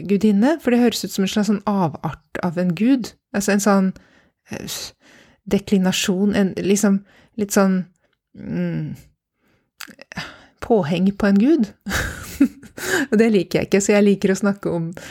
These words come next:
den feminine gud, eller feminine sider ved Gud. Men, eh, men det er jo vanlig å snakke om gudinner, da, og, og, eh, eh, ja,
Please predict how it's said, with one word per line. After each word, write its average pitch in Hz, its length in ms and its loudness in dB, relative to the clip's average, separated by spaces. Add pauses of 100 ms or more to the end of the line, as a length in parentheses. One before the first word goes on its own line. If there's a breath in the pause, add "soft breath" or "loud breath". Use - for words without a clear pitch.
(260 loud breath)
den 170 380 -2
feminine 165 540 -2
gud, 233 280 2
eller 202 220 0
feminine 165 500 -4
sider 170 500 -4
ved 175 200 -2
Gud. 220 260 4 (800 loud breath)
Men, 196 400 4
eh, 185 480 0
men 190 220 4
det 196 80 4
er 175 100 2
jo 175 80 0
vanlig 165 320 0
å - 80 -6
snakke 185 260 0
om 160 100 -4
gudinner, 170 440 2
da, 170 100 2 (140)
og, 160 400 -2
og, 165 320 0
eh, 185 180 0 (1160 loud breath)
eh, - 720 -8
ja, 180 180 2